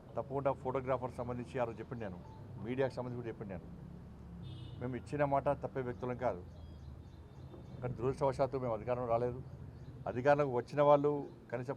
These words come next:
పట్టించుకున్న పాపాన పోతలేరు. కాబట్టి ఈ రోజన్నా వాళ్ళ సమస్యలను పట్టించుకొని వాళ్ళకు న్యాయం చేయాలని చెప్పి ఇవాళ నేను,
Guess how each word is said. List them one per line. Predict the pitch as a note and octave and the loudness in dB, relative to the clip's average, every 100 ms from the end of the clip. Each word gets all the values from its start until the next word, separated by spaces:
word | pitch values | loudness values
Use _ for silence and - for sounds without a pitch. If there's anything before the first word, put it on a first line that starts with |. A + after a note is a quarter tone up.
| - | -4
పట్టించుకున్న | A#2+ - C#3 | -6 -4 -2
పాపాన | C3 B2+ B2+ | 2 2 2
పోతలేరు. | B2 A#2+ B2+ B2+ C3 | 0 -2 -2 -4 -6
కాబట్టి | - - - - - - - C#3 | -10 -20 -20 -20 -20 -10 -6 -6
ఈ | A#2+ A#2 D#3+ | -4 2 6
రోజన్నా | E3+ D#3+ D#3+ D#3 C#3+ - - | 6 6 6 6 4 -2 -8
వాళ్ళ | A#2+ C3 | -2 0
సమస్యలను | B2 B2+ C#3 D3 C#3+ C#3 C3 - - - - | 0 0 0 0 -2 -4 -6 -14 -18 -18 -8
పట్టించుకొని | A#2+ B2 - C#3 C3+ B2+ - - - - - - | -6 -4 -4 -4 -4 -6 -12 -18 -18 -16 -12 -6
వాళ్ళకు | A2+ A#2+ | -4 -4
న్యాయం | G#2+ G#2+ B2+ C3+ | -4 2 2 4
చేయాలని | C3 B2+ | 2 2
చెప్పి | B2 B2 B2+ A#2 - A#2+ | 0 -2 -4 -4 -10 -6
ఇవాళ | A2+ A#2 | -4 -4
నేను, | A2+ | -6